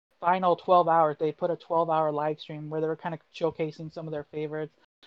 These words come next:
Because one of my favorites episodes, uh, uh, videos was them, uh, learning, uh, uh, them getting pepper sprayed because, uh, one of 'em ne-, wanted to know how that felt. They didn't wanna die without knowing how that,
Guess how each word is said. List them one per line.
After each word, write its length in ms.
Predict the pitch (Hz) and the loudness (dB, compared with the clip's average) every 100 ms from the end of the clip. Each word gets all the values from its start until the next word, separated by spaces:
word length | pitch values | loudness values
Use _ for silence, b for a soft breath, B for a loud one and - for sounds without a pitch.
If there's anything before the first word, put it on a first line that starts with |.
| b | b
Because 180 | 214 190 | 0 2
one 140 | 202 | 0
of 60 | 208 | 2
my 140 | 196 | 0
favorites 480 | 160 196 196 175 - | -2 0 0 0 -2
episodes, 720 | 165 160 - 165 156 151 - - | -6 -6 -2 0 0 -4 -14 0
uh, 400 | 165 156 151 151 - - | 2 4 2 -4 -10 -4
uh, 400 | 156 151 147 147 | -2 0 -2 -4
videos 380 | 151 170 165 156 | -4 0 0 -2
was 120 | 160 | -2
them, 260 | 170 175 170 b b _ 160 160 | 2 2 2 b b _ -10 4
uh, 220 | 165 160 | 8 8
learning, 500 | 156 165 170 180 170 - | 6 0 -2 -6 -4 6
uh, 380 | 170 160 160 151 _ _ _ _ _ _ _ _ _ 185 | 8 10 6 0 _ _ _ _ _ _ _ _ _ 4
uh, 220 | 175 165 - _ 156 | 6 6 4 _ 4
them 300 | 180 196 208 | 6 8 6
getting 300 | 180 185 175 | 4 4 2
pepper 300 | - 185 170 | -2 0 -2
sprayed 460 | - 165 156 151 151 | -6 -4 0 0 -2
because, 240 | 165 160 151 - 160 - | -4 -4 -6 -14 -8 4
uh, 280 | 160 156 151 | 8 8 6
one 180 | 156 | 4
of 80 | 180 | 4
'em 240 | 175 170 160 - | 2 0 -8 -2
ne-, 200 | 160 165 _ - | 0 0 _ 0
wanted 300 | 165 185 180 _ - | 4 4 2 _ -2
to 340 | 185 170 160 156 _ _ _ _ - | 2 2 -2 -8 _ _ _ _ 2
know 140 | 180 | 4
how 180 | 180 180 | 8 8
that 240 | 180 156 - | 8 4 4
felt. 200 | 180 156 | 4 6
They 120 | 165 | 2
didn't 220 | 185 175 | 2 0
wanna 220 | 175 160 | -2 -2
die 320 | 147 160 156 | -2 0 2
without 360 | 156 156 156 151 | 0 -2 -2 -2
knowing 280 | 156 151 151 | -4 -8 -6
how 220 | 151 147 | -6 -4
that, 200 | 143 139 | -4 -6